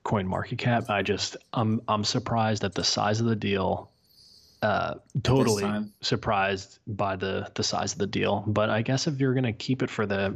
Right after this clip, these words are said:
Speaker 1: the advertising revenue and you can push more people to your exchange, uh, I'm, I, I guess it's a good acquisition. I'm
Speaker 2: Dude,
Speaker 1: just,
Speaker 2: he's,
Speaker 1: I'm
Speaker 2: I
Speaker 1: just
Speaker 2: mean, he's pretty
Speaker 1: shocked
Speaker 2: s-
Speaker 1: that they would, you would pay so much for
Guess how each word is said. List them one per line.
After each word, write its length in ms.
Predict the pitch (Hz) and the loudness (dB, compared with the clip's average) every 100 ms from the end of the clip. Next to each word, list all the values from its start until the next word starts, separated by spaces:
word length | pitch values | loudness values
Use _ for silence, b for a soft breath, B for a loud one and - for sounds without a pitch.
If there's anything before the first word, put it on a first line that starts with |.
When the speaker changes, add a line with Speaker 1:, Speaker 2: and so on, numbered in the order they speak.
| 127 | -2
Speaker 1:
the 80 | - | -2
advertising 600 | 101 127 123 107 98 104 | 0 0 0 0 0 0
revenue 360 | 95 101 104 | 2 2 2
and 100 | 101 | 2
you 60 | 98 | 0
can 140 | 101 | -2
push 280 | 98 117 - | 2 0 2
more 160 | 117 101 | 0 0
people 280 | - 113 107 | 0 0 2
to 120 | 107 | 2
your 220 | 101 95 | 2 2
exchange, 640 | 101 - 117 120 98 104 - | 0 0 2 2 0 0 -4
uh, 100 | 92 - - - B B B B B - | -6 -2 -4 -4 B B B B B 2
I'm, 160 | 120 | 2
I, 280 | 127 120 - | 4 2 2
I 100 | 101 | 0
guess 320 | 101 107 113 - | 0 2 2 0
it's 120 | - | -2
a 60 | |
good 180 | 101 107 | -2 0
acquisition. 640 | 104 95 104 95 98 117 107 | 0 -2 -2 -2 -2 0 0
I'm 120 | 104 | 0
Speaker 2:
Dude, 160 | 110 | 0
Speaker 1:
just, 180 | 104 - | -2 -2
Speaker 2:
he's, 260 | 131 123 - | -4 -2 -2
Speaker 1:
I'm 60 | 110 | 0
Speaker 2:
I 20 | |
Speaker 1:
just 140 | 104 120 | 0 2
Speaker 2:
mean, 80 | |
he's 80 | 117 | 2
pretty 140 | 127 117 | 2 2
Speaker 1:
shocked 100 | 113 101 | 2 -2
Speaker 2:
s- 100 | - | -4
Speaker 1:
that 280 | 110 104 107 | -2 -2 0
they 100 | 104 | 0
would, 200 | 98 117 | 0 0
you 80 | |
would 100 | 107 | 0
pay 160 | 92 98 | 0 -4
so 180 | - 98 | -4 -4
much 200 | 92 - | -4 -6
for 140 | 104 | -10